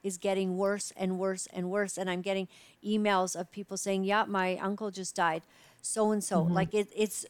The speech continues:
Speaker 1: literally, uh, routine, and,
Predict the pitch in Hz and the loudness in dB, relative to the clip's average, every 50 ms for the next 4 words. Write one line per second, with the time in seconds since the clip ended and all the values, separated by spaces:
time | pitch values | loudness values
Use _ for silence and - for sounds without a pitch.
0 | _ - 202 202 190 170 180 - 214 214 226 233 240 240 226 220 208 208 208 202 | _ -18 -16 -14 -14 -14 -14 -6 2 4 4 6 6 6 4 4 2 0 0 -4
1 | 196 _ _ _ _ _ _ _ - 190 190 190 185 - 196 196 202 190 - - | -6 _ _ _ _ _ _ _ 2 4 4 4 4 2 2 2 2 2 0 -4
2 | - 240 233 220 202 190 180 185 185 _ _ _ _ _ _ - - 208 208 202 | -2 0 2 2 2 2 0 -2 -6 _ _ _ _ _ _ -4 0 2 4 4
3 | 196 196 196 185 190 190 - | 4 4 4 2 0 -2 -6